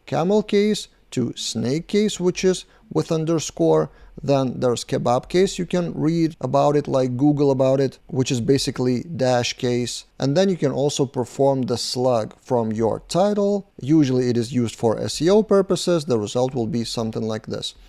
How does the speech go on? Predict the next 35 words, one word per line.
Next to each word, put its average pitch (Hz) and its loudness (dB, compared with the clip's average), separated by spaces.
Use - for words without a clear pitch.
And 113 -2
again, 180 0
visually, 131 2
those 117 0
are 104 2
here 113 -2
in 107 -6
the 107 -8
page. - -14
Next 185 -2
group 165 0
of 123 0
functions 135 -2
of 123 -4
helpers 120 0
is 127 -2
about 117 0
trimming 190 2
and 123 -2
doing 123 0
substring. - -6
So 185 2
if 135 -2
you 139 0
have 135 2
some 117 0
string 123 -2
with 113 2
spaces, 180 0
you 131 0
can 120 0
do 117 -4
trim, 123 -2
basically 120 -2
will 113 0